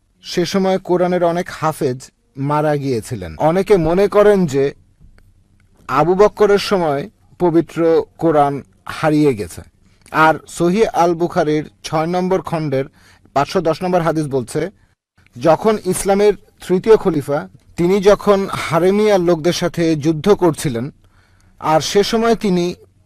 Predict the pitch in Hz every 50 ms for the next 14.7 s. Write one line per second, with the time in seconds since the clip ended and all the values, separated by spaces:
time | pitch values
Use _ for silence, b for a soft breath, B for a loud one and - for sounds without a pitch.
0 | - - 180 180 175 214 202 - - 220 208 - - 196 190 190 185 190 180 156
1 | - 180 - - 175 165 160 151 - _ _ _ _ _ _ _ _ _ _ _
2 | _ - 151 170 180 185 185 190 180 - - 180 170 170 - - 165 165 151 156
3 | 151 143 - - 160 139 123 101 78 - - _ _ _ _ _ _ _ _ _
4 | _ _ _ - - 170 165 - - 220 226 220 208 - _ _ _ _ _ _
5 | _ - 180 196 185 - 202 214 220 220 226 233 220 - - - 185 185 185 165
6 | 147 120 107 - - 87 78 69 - _ _ _ _ _ _ _ _ _ _ _
7 | _ _ _ _ _ _ - - 147 180 202 214 202 - - 196 - 156 131 -
8 | 151 160 - - _ _ _ _ _ _ _ _ _ - - 160 180 208 240 240
9 | 190 202 196 190 196 - 220 208 - 208 196 196 196 196 175 185 175 180 165 -
10 | - 180 170 175 - - 180 170 170 170 160 170 165 170 165 - _ _ _ _
11 | _ _ _ _ _ _ _ - 160 165 165 156 143 135 139 156 196 _ _ _
12 | _ _ _ _ _ _ _ _ _ _ _ _ _ _ _ - - 156 170 175
13 | 202 220 233 220 - - 185 185 180 180 185 185 - - 170 165 175 - 190 185
14 | 180 185 180 - 190 180 180 165 - - 180 165 190 233